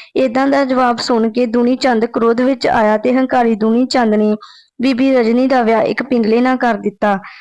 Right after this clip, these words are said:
ਬੀਬੀ ਰਜਨੀ ਭਾਣਾ ਮੰਨਦਿਆਂ ਆਪਣੇ ਪਿੰਗਲੇ ਪਤੀ ਨੂੰ ਟੋਕਰੇ ਵਿੱਚ ਰੱਖ ਕੇ ਸਿਰ ਤੇ ਚੁੱਕ ਕੇ ਤੁਰਦੀ ਤੁਰਦੀ ਇਸ ਸਥਾਨ ਤੇ ਪਹੁੰਚ ਗਈ।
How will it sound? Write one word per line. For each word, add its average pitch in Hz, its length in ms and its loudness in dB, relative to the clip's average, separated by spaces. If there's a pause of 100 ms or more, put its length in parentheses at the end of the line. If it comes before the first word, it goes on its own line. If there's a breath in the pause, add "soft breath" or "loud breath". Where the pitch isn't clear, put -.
(140)
ਬੀਬੀ 262 280 0
ਰਜਨੀ 254 320 0
ਭਾਣਾ 254 360 0
ਮੰਨਦਿਆਂ 220 640 0
ਆਪਣੇ 247 280 -2
ਪਿੰਗਲੇ 247 360 0
ਪਤੀ 254 300 -2
ਨੂੰ 269 120 0
ਟੋਕਰੇ 247 340 -2
ਵਿੱਚ 269 220 -2
ਰੱਖ 240 240 0
ਕੇ 247 100 0
ਸਿਰ 240 300 0
ਤੇ 254 100 0
ਚੁੱਕ 226 320 -2
ਕੇ 262 200 -2
ਤੁਰਦੀ 240 380 -2
ਤੁਰਦੀ 226 460 0 (340 loud breath)
ਇਸ 269 160 -2
ਸਥਾਨ 254 400 -2
ਤੇ 247 100 -2
ਪਹੁੰਚ 220 360 -2
ਗਈ। 214 300 0